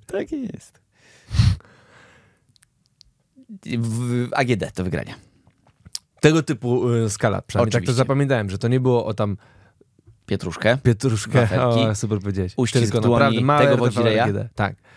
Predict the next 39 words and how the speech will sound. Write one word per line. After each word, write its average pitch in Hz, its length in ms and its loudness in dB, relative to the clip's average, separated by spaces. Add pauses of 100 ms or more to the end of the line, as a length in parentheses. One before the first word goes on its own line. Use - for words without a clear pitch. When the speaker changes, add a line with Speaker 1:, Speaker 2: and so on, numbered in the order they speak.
(200)
Speaker 2:
„Chodźcie, 202 400 2
chodźcie”. 170 420 0
No 117 180 0
i 151 220 -2 (160)
rodzice 117 380 0
wypchali 104 420 -2
te 104 100 -8
dzieci 104 320 -2
do 95 200 -2 (320)
Speaker 1:
No 104 120 2
bo 117 120 2
każdy 98 280 -2
chciał 95 200 -4
to, 98 100 -4
Speaker 2:
do 95 80 2
Speaker 1:
ale 113 160 6
Speaker 2:
walki. 131 240 4
Speaker 1:
faj-, 107 260 -2 (120)
y- 107 220 -8 (680)
Speaker 2:
Tak. - 340 -6 (840)
No 127 80 6
brutalne 240 500 4
rzeczy, 220 240 0
kiedy 113 220 0
o 107 60 0
tym 107 160 -4
dzisiaj 101 180 -2
pomyślisz, 98 440 -6
nie? 127 280 -4
Tam 104 180 -4
psów - 280 0
się 123 120 0
nie 113 100 0
wystawia 104 380 0
do 98 120 -2
walki, 95 300 -2
a 104 60 0
dzieci? 127 400 -2 (720)
No. 117 180 0